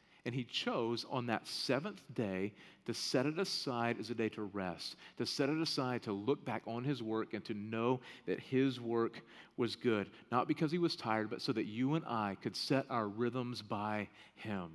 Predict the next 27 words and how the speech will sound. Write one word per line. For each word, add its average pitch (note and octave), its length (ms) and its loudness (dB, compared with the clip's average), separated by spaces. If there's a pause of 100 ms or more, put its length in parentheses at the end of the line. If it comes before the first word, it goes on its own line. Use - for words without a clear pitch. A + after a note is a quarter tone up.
(500)
so D3+ 140 0
that C3 60 6
we C3 180 6
could C#3 180 0
follow C3 440 2
that A2+ 180 2
example G2+ 480 -2
and F2+ 120 -6
take B2+ 480 0
that G#2+ 280 0 (360)
break. A2 300 4
So D3+ 100 2
my A2+ 140 2
prayer G3+ 320 6
this B2+ 160 0
morning A#2 260 2
is G#2+ 80 0
that C3 100 4
as B2 120 0
we C3+ 120 6
look D#3 260 4
at C3+ 80 6
this C#3 140 2
command B2 340 0
of G#2+ 80 -2
the G#2+ 100 -4
Sabbath, G#2+ 460 0